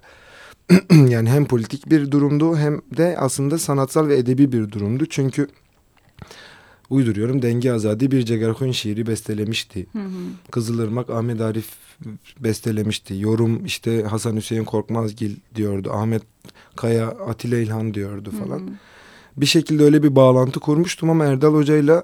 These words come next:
Speaker 1: eğer hakikileştiyse onunla
Speaker 2: Hı hı.
Speaker 1: hakikileşti. Bir de çevremde benim şiir yazan insanlar olmaya başlamıştı o
Speaker 2: Hı.
Speaker 1: dönem. Ee,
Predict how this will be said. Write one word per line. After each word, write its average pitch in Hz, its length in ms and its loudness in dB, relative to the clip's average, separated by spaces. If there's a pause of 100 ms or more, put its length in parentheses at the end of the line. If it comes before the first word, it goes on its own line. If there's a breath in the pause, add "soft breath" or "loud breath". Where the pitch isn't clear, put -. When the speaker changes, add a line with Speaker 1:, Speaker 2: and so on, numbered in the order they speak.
Speaker 1:
eğer 127 200 2
hakikileştiyse 123 1040 -2
onunla 131 640 4
Speaker 2:
Hı 220 60 -6
hı. 196 120 -6
Speaker 1:
hakikileşti. 101 840 -10 (800 loud breath)
Bir 156 120 2
de 190 80 10
çevremde 165 580 4
benim 170 220 4
şiir 160 280 2
yazan 160 440 4 (420)
insanlar 143 520 4
olmaya 131 460 4
başlamıştı 127 640 -2
o 107 100 0
Speaker 2:
Hı. 101 40 -4
Speaker 1:
dönem. 110 360 -2 (840 soft breath)
Ee, 127 60 2